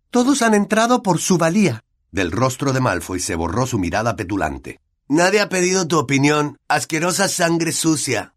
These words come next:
espetó. Harry comprendió enseguida que lo que había dicho Malfoy era algo realmente grave, porque sus palabras provocaron de repente una reacción tumultuosa. Flint tuvo que ponerse rápidamente delante de Malfoy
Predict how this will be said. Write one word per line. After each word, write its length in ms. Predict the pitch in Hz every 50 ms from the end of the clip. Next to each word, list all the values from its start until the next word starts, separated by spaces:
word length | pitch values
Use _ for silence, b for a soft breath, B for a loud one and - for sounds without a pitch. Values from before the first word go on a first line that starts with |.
| _ _ _ _
espetó. 640 | - 95 - - - 90 85 - 117 85 - - _ _ _ _ _ _ -
Harry 400 | - 131 139 117 98 90 90 -
comprendió 600 | - 98 98 90 87 95 90 90 92 107 131 139
enseguida 560 | 135 123 - 117 95 101 98 71 69 71 - -
que 120 | 98 95
lo 160 | 98 98 90
que 160 | - 98 87
había 200 | 85 101 143 170
dicho 300 | 151 135 123 120 - 92
Malfoy 460 | 90 98 90 76 65 - 82 71 65 - _ _ -
era 220 | 113 117 113 113
algo 220 | 117 113 107 113 90
realmente 680 | 80 85 98 117 123 113 110 117 117 110 85 107 90
grave, 400 | 82 82 73 64 58 55 - _ _ _ _ _ _ _
porque 300 | 98 98 87 - 101 92
sus 180 | - 104 87
palabras 520 | - - 85 101 135 147 147 147 143 123 -
provocaron 640 | - 101 85 80 82 80 - 101 95 95 92 90
de 100 | 82 82
repente 520 | 71 82 - - 131 120 92 71 104 92 -
una 220 | 139 170 165 135
reacción 520 | 101 87 80 76 - - - 143 143 139 123
tumultuosa. 760 | 127 117 117 110 101 82 101 98 78 69 - 69 - - - _ _ _ _
Flint 320 | _ - 165 180 151 - - _ _ _
tuvo 200 | - 165 165 156
que 120 | 120 - 80
ponerse 400 | 80 95 107 127 127 - - 120
rápidamente 720 | 120 170 180 180 - 143 113 92 104 120 123 107 - 95 76
delante 380 | 76 80 110 123 110 - 104
de 80 | 92 87
Malfoy 440 | 92 85 67 60 - 78 69 67